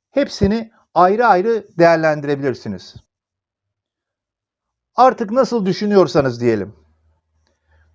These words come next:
Bizden bugünlük bu kadar olsun. Umarım hepimiz açısından şanslı, güzel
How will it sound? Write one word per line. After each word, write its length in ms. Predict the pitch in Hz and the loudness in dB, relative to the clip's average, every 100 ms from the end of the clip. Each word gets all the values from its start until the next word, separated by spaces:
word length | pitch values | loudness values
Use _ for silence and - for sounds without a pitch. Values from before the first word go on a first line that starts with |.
| _ | _
Bizden 460 | 226 233 254 240 247 | -4 0 0 2 -2
bugünlük 380 | 208 226 233 | -4 -4 -4
bu 100 | 202 | -4
kadar 240 | 190 165 135 | 0 0 2
olsun. 420 | 110 117 110 117 _ _ _ _ _ _ | 0 -4 -14 -14 _ _ _ _ _ _
Umarım 380 | - 208 262 247 | -4 4 4 4
hepimiz 380 | 226 233 226 170 | 0 0 -2 0
açısından 800 | 175 165 - 160 156 214 226 - _ _ _ | 0 -2 -6 -2 2 2 0 -12 _ _ _
şanslı, 800 | - 175 196 196 - 208 247 - _ _ _ _ _ | -4 0 0 -2 -2 0 0 -6 _ _ _ _ _
güzel 540 | 156 175 170 220 240 | -4 -2 2 2 0